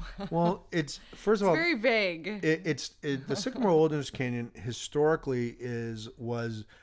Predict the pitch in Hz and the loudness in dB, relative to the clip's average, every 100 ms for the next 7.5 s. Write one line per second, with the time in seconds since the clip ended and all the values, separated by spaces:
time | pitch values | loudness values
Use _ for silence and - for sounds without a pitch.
0 | _ 110 110 156 160 123 127 131 127 120 | _ -12 -4 -4 -2 -2 2 4 4 0
1 | - - 113 110 110 107 - 113 113 107 | -6 -10 -6 -4 -6 -8 -10 -8 -6 -8
2 | 104 - _ - 147 147 117 101 101 101 | -12 -18 _ -4 0 0 -2 -6 -12 -14
3 | 98 95 104 107 120 123 123 120 110 113 | -14 -12 -10 -4 -2 -2 -4 -4 -4 -4
4 | 113 - - - - _ - 120 113 104 | -4 -8 -20 -20 -20 _ -8 -6 -4 -6
5 | 104 110 98 139 151 98 98 104 - 117 | -10 -10 -6 -6 -6 -8 -10 -12 -8 -6
6 | 113 110 - - - - 127 120 110 101 | -4 -6 -8 -20 -16 -6 -2 -2 -4 -6
7 | 110 139 170 160 | -4 -2 0 -2